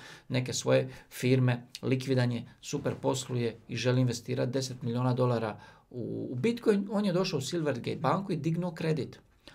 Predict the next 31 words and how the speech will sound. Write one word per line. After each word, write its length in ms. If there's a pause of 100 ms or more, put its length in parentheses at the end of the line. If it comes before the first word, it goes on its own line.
Ali 240
isto 200
tako, 420 (800)
u 100
Kaliforniji 640
je 120 (280)
došao 300
neki 260
Mike 420 (300)
i 80
digao 260
kredit 320
za 120
kupovinu 440
stana, 600 (220)
došao 260
je 40
neki 180 (100)
Peter 360 (280)
pa 80
je 60
digao 300
kredit 440 (240)
za, 360
da, 200
jer 220
je 80
želio 260
otvoriti 400
lanac 360
pizzerija, 640